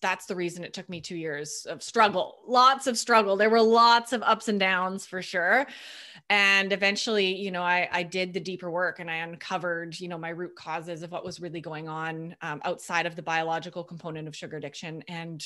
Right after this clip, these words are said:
really did the inner work. And I'm still doing the inner work that's, that's, you know, helping me learn and adapt and adjust and bring awareness to my relationship with food. And there's no looking back now. So, I mean, you know, the, the experience that I had and the transformation and the, the life altering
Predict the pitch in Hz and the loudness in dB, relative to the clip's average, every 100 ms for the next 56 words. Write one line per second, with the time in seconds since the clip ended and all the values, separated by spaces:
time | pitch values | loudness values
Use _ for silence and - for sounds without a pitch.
0 | - 185 180 175 170 - - - _ - | -12 -8 -4 -4 -6 -10 -20 -20 _ -12
1 | 180 233 233 214 196 233 247 - - - | -4 0 0 0 2 4 2 0 -14 -6
2 | 180 185 202 220 - 359 311 277 226 208 | -4 -2 -2 -2 2 4 6 6 6 4
3 | 202 196 185 175 214 220 202 185 - - | 2 2 2 0 -4 -6 0 0 0 -6
4 | 190 185 - - 202 190 175 175 190 190 | -2 -2 -2 -12 -6 -4 -4 -4 -6 -6
5 | 185 180 175 175 185 175 175 - 170 170 | -8 -6 -4 -4 -4 -6 -8 -10 -6 -2
6 | 165 165 185 175 160 160 175 - 165 160 | 0 -2 -6 -12 -4 -4 -4 -10 -12 -10
7 | 165 160 165 175 - 185 160 151 156 180 | -8 -6 -6 -10 -12 -12 -10 -10 -12 -12
8 | - 160 - 175 170 156 - 170 165 165 | -14 -14 -12 -8 -8 -10 -12 -14 -12 -12
9 | - - - - - - - 208 208 208 | -14 -16 -20 -20 -20 -20 -4 0 2 4
10 | 226 240 220 214 208 208 220 180 208 202 | 4 2 4 2 4 2 2 2 2 4
11 | 208 202 196 202 196 185 202 196 175 170 | 2 0 -2 -2 -2 0 0 -2 -6 -2
12 | 190 160 - 208 208 208 180 185 185 185 | -2 -2 -4 -2 -2 -2 -2 -2 0 0
13 | 196 202 180 175 - 185 180 185 170 175 | 0 0 -4 -10 -8 -10 -10 -10 -8 -6
14 | - 190 180 170 170 151 - 117 165 170 | -6 -6 -8 -6 -6 -8 -12 -12 -2 -2
15 | 180 180 175 185 175 170 160 165 | -2 -2 -4 -4 -6 -6 -10 -14